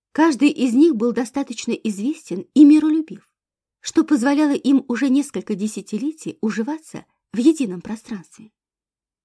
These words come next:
К счастью для меня, один из творцов был моим преподавателем. С апреля по октябрь Тимоша творил на даче в Репино,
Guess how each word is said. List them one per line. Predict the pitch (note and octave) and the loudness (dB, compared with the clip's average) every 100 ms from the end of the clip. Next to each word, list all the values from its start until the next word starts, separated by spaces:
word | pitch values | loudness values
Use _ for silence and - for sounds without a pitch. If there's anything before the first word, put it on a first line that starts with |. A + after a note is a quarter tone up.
| _ _ _ _ - | _ _ _ _ -16
К | |
счастью | - F4+ G4+ A#3+ | -2 -2 -2 -6
для | F#3+ A3+ | -4 -4
меня, | A#3+ D#4+ D#4+ | -2 -4 -4
один | - G3+ C#4 | -4 0 -2
из | - B3 | -2 -10
творцов | - A#3 - E4+ E4 _ _ - | -10 -14 -10 -14 -14 _ _ 0
был | D#4 | 2
моим | C4 C#4 C#4 | 2 0 -4
преподавателем. | - C4+ B3+ C4+ F#3 - F3+ - _ _ _ _ _ _ _ _ _ _ | -6 -8 -10 -10 -14 -18 -20 -20 _ _ _ _ _ _ _ _ _ _
С | - | -6
апреля | A#3 A3 C4 A#3+ | -6 -2 -2 -2
по | A#3 A3 | -4 -8
октябрь | A3 - C#4+ - _ _ _ | -8 -12 -12 -16 _ _ _
Тимоша | - C#4+ D#4 D#4 | 4 4 4 0
творил | A3 C4+ C#4+ | -2 -2 -2
на | B3+ B3 | -4 -4
даче | D#4 D#4+ G3 | -8 -8 -10
в | |
Репино, | A3+ D4 - - | -8 -8 -10 -20